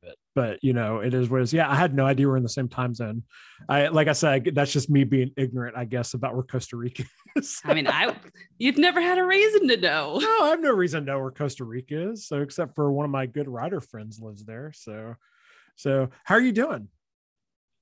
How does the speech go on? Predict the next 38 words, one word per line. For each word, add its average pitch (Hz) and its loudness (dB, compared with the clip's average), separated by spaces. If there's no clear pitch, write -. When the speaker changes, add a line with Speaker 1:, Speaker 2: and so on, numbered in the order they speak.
Speaker 2:
I'm 262 0
doing 339 4
good. 220 -2
Uh, 170 0
we 190 -4
just 233 -6
moved 262 -6
into 214 -2
where 185 0
I'm 190 4
now 185 0
living, 175 -2
um, 151 -4
two 240 -6
and 233 -4
a 220 -4
half 190 -2
months 160 -6
ago, 135 -8
which 156 -10
I'm 156 -6
now 156 -6
living 156 -6
more 147 -8
in 190 -4
the 190 -2
city, 160 -6
in 147 -6
the 147 -8
central 165 -10
area 151 -8
of 151 -16
Costa 156 -12
Rica. 151 -8
And 165 -2
we're 170 -2
figuring 185 0
out 170 -2